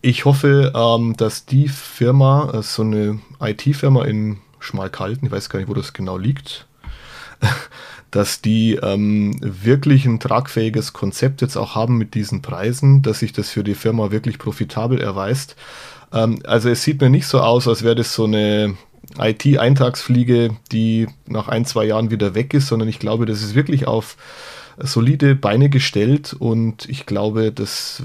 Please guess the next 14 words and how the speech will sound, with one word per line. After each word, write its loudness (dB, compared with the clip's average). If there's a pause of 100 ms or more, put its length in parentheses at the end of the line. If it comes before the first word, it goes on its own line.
(220)
wird -2
uns -4
Lehrkräfte, -2
wenn 0
wir 2
es -6
denn -2
nutzen -4
wollen, -2
noch -8
lange 0
gut -4
unterstützen. -8
Das, -10